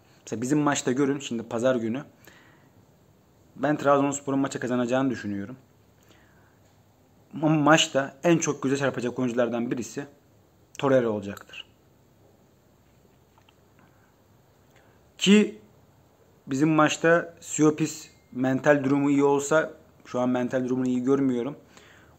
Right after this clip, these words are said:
O da çok fark yaratırdı. İşte Siopis gibi oyuncular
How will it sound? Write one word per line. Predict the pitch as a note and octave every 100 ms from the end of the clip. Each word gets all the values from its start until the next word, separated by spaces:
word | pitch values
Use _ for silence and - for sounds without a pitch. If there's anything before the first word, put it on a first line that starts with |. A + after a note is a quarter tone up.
| -
O |
da | D3+
çok | D3 C3+
fark | C3+ B2+
yaratırdı. | A#2+ A#2+ C#3 B2+ B2+ D3 _ - - - - _ _
İşte | - B2
Siopis | - - G3 A3 F3+ - - - -
gibi | D3 D3
oyuncular | D#3+ D#3+ D#3+ E3+ D#3+ D#3+